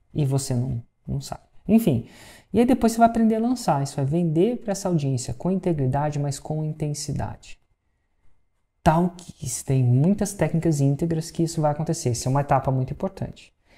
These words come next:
Uma vez que você fez isso, você vai ter um primeiro ponto. Um primeiro ponto no seu lançamento.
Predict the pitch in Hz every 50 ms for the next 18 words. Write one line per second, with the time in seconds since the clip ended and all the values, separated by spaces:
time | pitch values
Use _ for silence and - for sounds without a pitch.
0 | _ _ - 247 311 392 370 381 - - - 175 170 - - - - - - -
1 | 196 202 175 139 135 156 196 170 - - - - - - - 175 165 175 170 -
2 | 185 185 175 - 170 156 165 196 240 233 - - - 175 175 180 180 180 - -
3 | - - _ _ _ _ _ _ _ _ _ _ _ _ _ _ _ _ _ _
4 | _ - - - - 165 165 160 160 160 160 156 156 165 180 180 - 175 165 160
5 | 160 - 165 160 - - 160 156 160 - - 175 151 127 - - - -